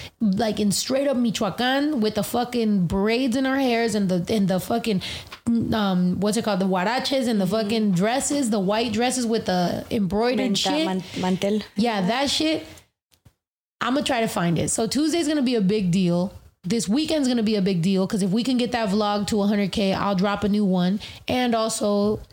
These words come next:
Speaker 1: next week is gonna be a big deal, 'cause we're gonna drop Conflays. Parentheses, No Soy Santa. So it,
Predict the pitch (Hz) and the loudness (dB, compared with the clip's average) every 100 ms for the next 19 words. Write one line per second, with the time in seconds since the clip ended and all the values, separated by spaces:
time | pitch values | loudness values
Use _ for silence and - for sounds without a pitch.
0 | - - 202 208 - 262 294 254 254 226 | -18 -2 0 0 0 0 0 0 0 2
1 | 240 226 208 269 269 240 269 269 254 254 | 2 2 0 0 0 0 0 0 0 -2
2 | 254 254 254 302 302 233 - - _ _ | -2 -2 2 2 2 -2 -6 -16 _ _
3 | _ _ _ _ _ - - 262 233 226 | _ _ _ _ _ -4 0 0 0 -2
4 | - 240 220 214 220 247 226 254 254 196 | -2 0 0 0 0 -2 -2 0 0 0
5 | 196 220 - 220 - 262 | -2 -2 -2 0 0 0